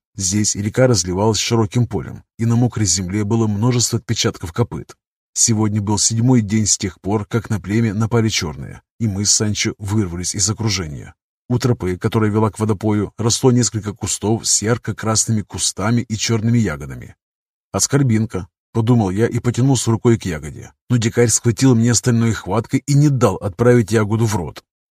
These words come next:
«Га!» «Опасность!» Я огляделся, но ничего не заметил. Подросток вырвал из моих пальцев ягоду и раздавил ногой, повторив: «Га!» «Опасность!» «Ядовитая».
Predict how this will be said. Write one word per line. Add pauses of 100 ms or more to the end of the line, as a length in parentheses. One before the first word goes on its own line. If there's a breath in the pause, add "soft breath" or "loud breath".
(120)
«Га!» (420)
«Опасность!» (380)
Я
огляделся, (140)
но
ничего
не
заметил. (240)
Подросток
вырвал
из
моих
пальцев
ягоду
и
раздавил
ногой,
повторив: (360)
«Га!» (400)
«Опасность!» (440)
«Ядовитая».